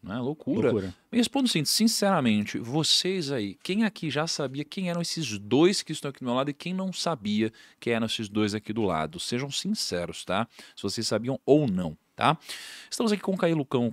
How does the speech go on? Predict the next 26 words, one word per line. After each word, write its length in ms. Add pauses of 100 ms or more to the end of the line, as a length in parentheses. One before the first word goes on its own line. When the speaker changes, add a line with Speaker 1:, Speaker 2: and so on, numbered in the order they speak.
(140)
Speaker 1:
então, 240
como 320
já 220
passei 340
pra 160
vocês, 380
e 80
hoje 140
a 20
gente 80
vai 100
falar 220
sobre 420
o 80
Código 320
da 80
Riqueza. 460
Aliás, 280
sabe 200
o 20
que 60
é 40
o 20
Código 260
da 20
Riqueza? 420